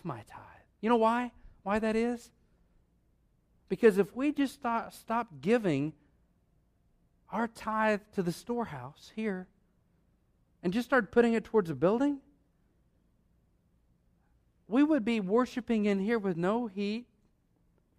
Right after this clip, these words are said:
no air, beyond the facilities. What about the other budget needs that we have that keep this ministry going?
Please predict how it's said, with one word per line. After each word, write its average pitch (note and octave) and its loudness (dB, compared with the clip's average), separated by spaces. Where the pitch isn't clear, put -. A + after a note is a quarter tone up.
no F#3+ -2
air, G#3+ 2
beyond G#3 6
the G#3 -2
facilities. A3 -2
What D4 6
about D4+ 2
the B3+ -4
other C4+ -2
budget G#3+ -4
needs F#3+ -2
that F#3+ -4
we F3+ 0
have G#3+ -8
that F3 -14
keep A#3 -10
this - -10
ministry G3+ -14
going? A3+ -2